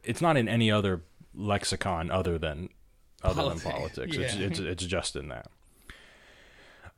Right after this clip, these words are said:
Speaker 1: Um, okay, so the first pr-, the first printed instance of the October surprise conspir-, conspiracy theory has been attributed to a story,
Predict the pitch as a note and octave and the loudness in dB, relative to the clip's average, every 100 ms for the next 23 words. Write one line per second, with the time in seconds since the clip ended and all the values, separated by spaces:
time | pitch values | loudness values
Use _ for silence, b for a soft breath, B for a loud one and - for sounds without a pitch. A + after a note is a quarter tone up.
0 | - A2+ A#2 A#2+ A#2+ A#2+ F#3 F3+ G#2 - | -2 0 2 2 2 6 8 8 6 6
1 | A#2+ G#2+ A3 - - - C3 A2 A#2+ A2+ | 4 6 6 6 0 -8 -6 -4 2 2
2 | G#2 - G3 - - D3 C3 C3 - A#2 | 2 6 6 6 6 6 6 6 4 4
3 | A2 G2 G2+ F#2 G#2+ F#2 - F#2+ G#2 F#2 | 4 6 4 4 0 0 -2 0 2 2
4 | - F2+ - G2+ - - G2+ F2 - G2+ | -2 -4 -2 -2 -4 -6 -4 -2 0 2
5 | - F#2+ G2+ G2+ G2 F2 G2 F#2 B2+ B2 | 0 0 0 2 2 2 -2 0 2 4
6 | B2 - G#2 - A2 G#2 G2+ F#2+ | 2 2 -2 -2 -2 0 0 -4